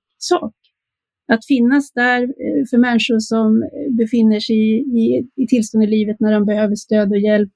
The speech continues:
eller att, ja, vårda just evigheten och de, de, de här mer andliga frågeställningarna, det är ju liksom någonting som bara kyrkan kan göra med trovärdigheten. Men när den går över till att opinionsbilda genom att tycka saker,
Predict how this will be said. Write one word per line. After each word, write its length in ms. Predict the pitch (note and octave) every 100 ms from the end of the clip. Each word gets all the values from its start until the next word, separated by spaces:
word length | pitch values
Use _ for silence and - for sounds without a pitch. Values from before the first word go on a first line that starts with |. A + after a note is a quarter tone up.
| A3
eller 180 | G#3+
att, 120 | G3+ - _ _ _ _ _ _
ja, 300 | C#4 G#3 F3
vårda 540 | C#4 A3+ A#3+ G#3+ A3+ A3
just 260 | G#3+ -
evigheten 800 | - B3 A3+ G#3+ A3+ G#3+ G#3+ G#3+
och 160 | G#3 G3+ G#3
de, 240 | G#3 G#3 G3+ - A3
de, 340 | A3 G#3+ A#3
de 200 | A3 G#3
här 220 | G#3+ G#3
mer 200 | G#3 G#3 G#3+
andliga 420 | A3+ G#3 G#3+ G3+
frågeställningarna, 640 | G#3+ G3+ G#3+ G#3+ G3+ G#3 G#3+ G3+
det 360 | B3 D4 D#4 C#4
är 60 | A3+
ju 140 | A3
liksom 340 | G3+ - G3
någonting 300 | G3 G3 G#3
som 120 | G#3 G#3
bara 220 | G#3+ G3+
kyrkan 360 | A3 G3+ G#3 A3
kan 220 | E4 F4+ B3+
göra 260 | G3+ - - _ _ -
med 180 | G#3
trovärdigheten. 840 | - G#3+ G#3+ G3 G3+ G3+ - A#3+ A#3 _ _ _ _
Men 280 | A3+ A#3 A#3 -
när 420 | A#3+ C#4 D4+ B3+
den 280 | A3+ A3+ C#4 -
går 240 | A3+ A#3+
över 220 | A#3+ G#3+
till 160 | A3 A3
att 120 | G#3+
opinionsbilda 800 | G#3+ A#3+ A#3 G#3+ - - A3+ A3
genom 180 | G#3+ A3
att 120 | A3
tycka 480 | - D4+ - _ E4+
saker, 580 | C#4 F#3 F3+ - G#3+